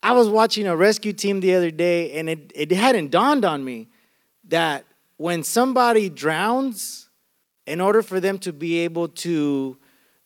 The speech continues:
resuscitate by, I don't know what the, the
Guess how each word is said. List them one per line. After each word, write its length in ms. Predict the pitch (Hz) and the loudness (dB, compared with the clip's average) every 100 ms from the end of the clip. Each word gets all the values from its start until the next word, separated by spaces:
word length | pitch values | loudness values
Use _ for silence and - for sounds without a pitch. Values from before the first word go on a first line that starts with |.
| _ _ _ _ - | _ _ _ _ -6
resuscitate 960 | 135 - 180 180 202 185 226 240 214 _ _ _ | -4 -2 -2 -2 -4 4 4 4 0 _ _ _
by, 520 | 127 143 143 135 120 - | -4 0 0 0 -4 -8
I 60 | 147 | -4
don't 140 | 170 | -2
know 100 | 175 | 0
what 220 | 151 131 | 0 0
the, 200 | - 127 120 _ | -2 -6 -6 _
the 260 | - 120 107 | -18 -18 -16